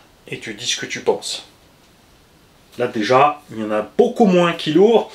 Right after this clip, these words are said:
Ça n'empêche pas de se rencontrer après, d'aller boire un café ou une mousse et finalement de rigoler parce que c'est ce qui se passe. Il y a des gens comme ça, ils se font des délires, euh, dans leur coin, sur, dans leur petit monde, sur leur P C. Et ils passent à côté de plein de choses.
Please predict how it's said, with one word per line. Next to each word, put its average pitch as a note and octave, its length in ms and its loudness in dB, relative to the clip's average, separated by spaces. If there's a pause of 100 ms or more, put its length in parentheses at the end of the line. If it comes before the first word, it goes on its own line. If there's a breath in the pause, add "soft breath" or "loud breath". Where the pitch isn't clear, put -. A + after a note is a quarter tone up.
(1000 loud breath)
Ça B2+ 60 4
n'empêche B2+ 220 2
pas F#3+ 120 4
de - 60 -4
se D3+ 80 0
rencontrer D3 340 0
après, D#3+ 240 4
d'aller C#3 160 4
boire A#2 160 4
un A2+ 100 0
café C#3 380 2
ou A#2+ 100 0
une A#2+ 60 -6
mousse G3+ 380 4 (160)
et C#3 340 6
finalement C3+ 420 0
de D#3+ 80 4
rigoler C#3+ 460 4
parce G#2 240 -4
que A2+ 220 -4
c'est B2+ 180 2
ce B2 100 -4
qui A#2+ 100 -6
se - 140 -8
passe. - 220 -8
Il G#2+ 80 -4
y - 20 -8
a G#2 40 -8
des G#2 60 -6
gens B2+ 180 2
comme G#2 120 -8
ça, B2 140 -2
ils A#2+ 60 -2
se - 120 -10
font A2+ 140 -6
des G#2+ 140 -6
délires, C3 520 0
euh, G2+ 360 -4
dans G#2+ 120 2
leur G#2+ 160 0
coin, C3+ 320 2
sur, G#2+ 240 -6
dans G#2 240 -2
leur A2+ 140 -2
petit - 160 -10
monde, B2 220 -4
sur A2+ 100 -2
leur G#2+ 140 -2
P G2 100 -8
C. - 140 -4
Et - 800 -12
ils A2 80 -10
passent C#3+ 240 2
à - 20 -2
côté C#3 320 0
de B2+ 100 2
plein C#3 320 4
de D3+ 80 4
choses. - 720 -4